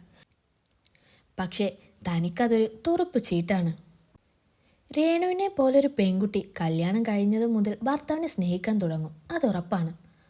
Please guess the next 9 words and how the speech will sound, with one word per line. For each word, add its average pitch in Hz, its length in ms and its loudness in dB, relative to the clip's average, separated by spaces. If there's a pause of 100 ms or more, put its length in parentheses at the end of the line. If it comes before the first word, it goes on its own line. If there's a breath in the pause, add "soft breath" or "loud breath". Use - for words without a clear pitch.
(140 soft breath)
അത് 175 220 -4
പാടില്ല. 175 500 -2 (500 loud breath)
രേണു 330 260 2
സമ്മതിക്കാതെ 214 720 2 (140)
ആദ്യം 294 280 4
ഒന്നിനും 196 340 2
മുതിരില്ല. 165 400 -4 (480 loud breath)
ഫ്രഷായി 214 500 0
തന്നെ 208 260 0